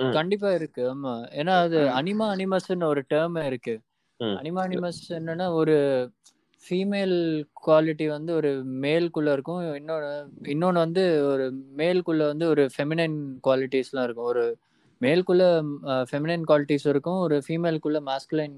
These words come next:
Speaker 2: குவாலிட்டிஸும் இருக்கும் நிறைய பேருக்கு.
Speaker 3: கண்டிப்பா அது கொஞ்சம்
Speaker 2: So,
Speaker 3: ஸ்ட்ராங்கா சொல்லுங்க பிரதர். ஏன்னா யாருமே அழுதோம்னா என்ன ஆம்பளை பையன் அழுகுறீங்களா,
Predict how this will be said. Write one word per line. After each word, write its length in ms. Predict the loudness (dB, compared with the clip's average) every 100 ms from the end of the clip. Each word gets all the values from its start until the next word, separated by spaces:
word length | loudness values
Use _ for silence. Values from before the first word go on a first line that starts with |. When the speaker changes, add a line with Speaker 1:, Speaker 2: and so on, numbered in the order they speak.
| -4
Speaker 2:
குவாலிட்டிஸும் 640 | -2 -2 -4 -8 -8 0
இருக்கும் 360 | 0 2 0 0
நிறைய 200 | 2 2
பேருக்கு. 380 | 0 -2 -4 -10 -10
Speaker 3:
கண்டிப்பா 320 | -10 -8 -8
அது 100 | -4
கொஞ்சம் 100 | 2
Speaker 2:
So, 80 | 6
Speaker 3:
ஸ்ட்ராங்கா 360 | 8 8 6 4
சொல்லுங்க 320 | 2 0 -2
பிரதர். 420 | -4 -4 -4 -6 -10 -10
ஏன்னா 200 | -4 -2
யாருமே 300 | 0 0 2
அழுதோம்னா 460 | 2 2 -2 -4 -4
என்ன 160 | -2
ஆம்பளை 260 | -2 -2 -4
பையன் 200 | -4 -4
அழுகுறீங்களா, 420 | -4 -4 -4 -6